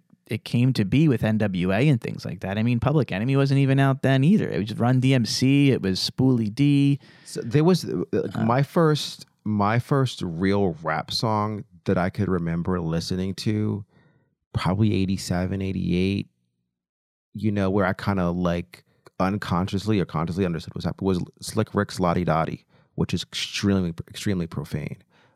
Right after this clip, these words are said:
Speaker 2: But I think what Cosby was doing was saying, "This is gonna be about highbrow Black art."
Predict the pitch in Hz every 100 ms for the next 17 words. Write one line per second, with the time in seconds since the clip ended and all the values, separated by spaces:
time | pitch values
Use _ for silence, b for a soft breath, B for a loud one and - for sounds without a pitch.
0 | _ 101 131 110 98 123 - 139 127 _
1 | - 107 110 - 110 113 113 117 107 98
2 | 85 98 87 87 85 78 87 85 85 87
3 | - 98 87 82 82 b b b b -
4 | 110 - 117 117 107 98 90 85 80 76
5 | 73 - _ _ _ _ - - 90 85
6 | 82 87 87 82 78 78 78 82 82 76
7 | 73 - - 82 76 73